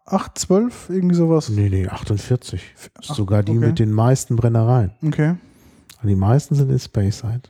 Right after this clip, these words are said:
Speaker 2: Äh, ja, genau. Und hier ist auch eine Karte. Speyside ist da die Ecke ganz oben im Norden, äh, des hinteren Teils von Schottland.
Speaker 1: Genau.
Speaker 2: Ne? Also in, ganz, also praktisch, ähm, östlich von Inverness. Zwischen
Speaker 1: Genau.
Speaker 2: Inverness und Aberdeen, da an der Küste.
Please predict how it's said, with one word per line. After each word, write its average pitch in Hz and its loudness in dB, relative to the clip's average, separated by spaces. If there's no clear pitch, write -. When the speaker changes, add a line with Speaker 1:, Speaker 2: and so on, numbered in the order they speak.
Speaker 2:
Äh, - -4
ja, 95 -2
genau. 107 -4
Und 101 -10
hier 113 -4
ist - -6
auch 113 -4
eine 95 -4
Karte. 185 0
Speyside 135 0
ist - -6
da 123 2
die 117 -2
Ecke 127 -2
ganz 123 0
oben 139 0
im 123 -4
Norden, 127 0
äh, 135 -6
des - -8
hinteren 202 0
Teils 135 2
von 131 -2
Schottland. - -2
Speaker 1:
Genau. 151 2
Speaker 2:
Ne? 151 2
Also 120 2
in, 120 -2
ganz, - -6
also 113 0
praktisch, - -2
ähm, 117 2
östlich 135 2
von 135 0
Inverness. 123 0
Zwischen - -16
Speaker 1:
Genau. 160 2
Speaker 2:
Inverness 120 2
und 120 -2
Aberdeen, 110 2
da 92 0
an 98 -2
der 98 0
Küste. - -10